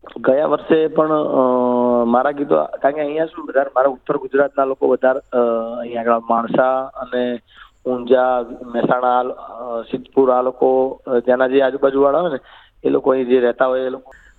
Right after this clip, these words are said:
અ, એ લોકોને, અ, પોતાનું ઇન્ડિયા, જે એમનું વતન પોતાનું છે, એ લોકોને યાદ આવી જાય કે આપણે ત્યાં ગામડે હતા ને આવા, આવા ગીતો ગવાતા હતા એમ. તો એ લોકોનું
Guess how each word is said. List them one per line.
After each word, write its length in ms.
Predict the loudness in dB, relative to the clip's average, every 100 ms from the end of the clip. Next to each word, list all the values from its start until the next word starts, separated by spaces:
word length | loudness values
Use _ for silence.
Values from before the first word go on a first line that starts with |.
| -4
અ, 280 | 0 2 2
એ 100 | 2
લોકોને, 440 | 2 2 2 2
અ, 220 | 2 2 4 4 2 0 -4
પોતાનું 460 | -2 0 2 2
ઇન્ડિયા, 520 | 4 4 4 0 -2 2
જે 60 |
એમનું 220 | 2 2 -2
વતન 240 | 0 -2
પોતાનું 420 | -2 -2 -2 -2
છે, 200 | -6 -16 _ -20 -14 0
એ 80 | 2
લોકોને 360 | 4 2 2
યાદ 240 | 4 4 4
આવી 160 | 2
જાય 80 | 2
કે 120 | 2
આપણે 440 | 2 2 0 2 2
ત્યાં 260 | 2 0
ગામડે 380 | 2 0 2 2
હતા 180 | 2 0
ને 80 | 0
આવા, 240 | 0 0 2
આવા 160 | 0 0
ગીતો 340 | -2 -2 0
ગવાતા 380 | 2 2 2 -4
હતા 200 | -12 -12
એમ. 60 | -12 _ _ -20 -20 -8 2
તો 60 |
એ 60 | 4
લોકોનું 580 | 2 0 -2 -2 -6